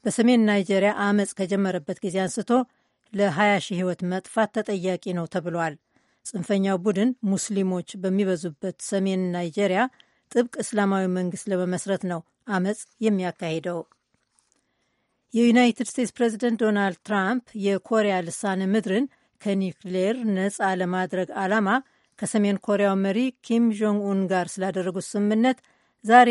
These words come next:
በአዲስ መልክ ተከላክለዋል። ስምምነቱ ሰሜን ኮሪያ የኒውክሌር መሳሪያ ሙከራ ማካሄዱንና ሮኬቶችን በየቦታው ማብረሩን እንድታቆም አድርጓል በማለት ተከራክረዋል። ፕሬዝደንት ትራምፕና የሰሜን ኮሪያው መሪ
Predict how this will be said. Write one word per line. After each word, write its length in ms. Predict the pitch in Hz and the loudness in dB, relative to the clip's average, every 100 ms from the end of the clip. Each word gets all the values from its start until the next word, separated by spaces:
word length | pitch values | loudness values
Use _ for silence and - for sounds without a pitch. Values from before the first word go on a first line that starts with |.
| 240 | 4
በአዲስ 460 | 262 208 175 180 - | 2 0 0 -4 -4
መልክ 280 | 185 175 - - | -2 -4 -8 -8
ተከላክለዋል። 680 | 196 202 185 175 185 175 160 _ _ _ _ _ - | -4 -2 -2 -2 -2 -2 -4 _ _ _ _ _ -12
ስምምነቱ 600 | - 202 202 196 196 190 262 | -2 0 2 2 0 0 -2
ሰሜን 360 | 220 202 190 | 0 0 0
ኮሪያ 360 | - 208 202 190 240 | 0 0 2 4 2
የኒውክሌር 500 | 202 190 185 190 185 | 2 -2 -2 -2 -2
መሳሪያ 420 | 185 175 190 185 180 | -2 -4 -4 -2 -2
ሙከራ 380 | 180 - 190 180 | -6 -4 -2 -2
ማካሄዱንና 800 | 175 180 - 175 175 175 185 190 247 240 _ _ _ - | -2 -4 -4 -4 -2 -2 -2 2 2 0 _ _ _ -4
ሮኬቶችን 720 | 202 - 202 - 196 - 254 | -2 0 -2 -2 -6 -2 -2
በየቦታው 640 | 214 202 190 185 185 190 180 160 147 185 | 0 0 0 0 -2 0 -2 -2 -4 0
ማብረሩን 640 | 196 208 196 180 170 254 247 | 2 2 2 -2 0 -2 -2
እንድታቆም 600 | 247 196 - 196 180 190 | -2 -2 -2 -4 -2 -2
አድርጓል 400 | 180 170 175 175 | -4 -4 -4 -6
በማለት 440 | 160 180 175 180 220 _ | -6 -6 -4 -4 -6 _
ተከራክረዋል። 640 | 226 - 190 180 185 175 151 _ _ _ _ _ - | -6 -2 -4 -2 0 0 -2 _ _ _ _ _ -6
ፕሬዝደንት 380 | 202 175 190 - | -6 -2 -4 -2
ትራምፕና 540 | 208 202 - 196 190 190 240 | 0 0 0 -4 -2 -2 0
የሰሜን 460 | 196 180 190 190 | -2 -2 -2 -4
ኮሪያው 280 | - 196 190 | -2 0 0
መሪ 220 | 190 214 | 2 2